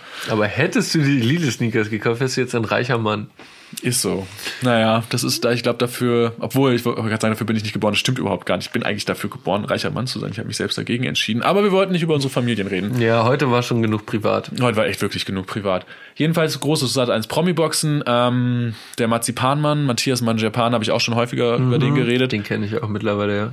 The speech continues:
Speaker 2: Siehste, guck mal, auch Bildungsauftrag von mir. Und
Speaker 1: Ja,
Speaker 2: Julian
Speaker 1: voll.
Speaker 2: F M Stöckel haben gegeneinander geboxt.
Speaker 1: Mhm.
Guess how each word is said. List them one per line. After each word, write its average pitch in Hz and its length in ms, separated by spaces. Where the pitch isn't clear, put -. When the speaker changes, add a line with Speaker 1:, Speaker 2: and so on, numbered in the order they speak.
Speaker 2:
Siehste, 110 320
guck 110 180
mal, 107 260
auch 170 180
Bildungsauftrag 131 640
von 127 160
mir. 135 160
Und 185 160
Speaker 1:
Ja, 139 100
Speaker 2:
Julian 214 240
Speaker 1:
voll. - 120
Speaker 2:
F - 100
M 170 80
Stöckel 165 360
haben 127 140
gegeneinander 107 480
geboxt. 92 600
Speaker 1:
Mhm. 127 480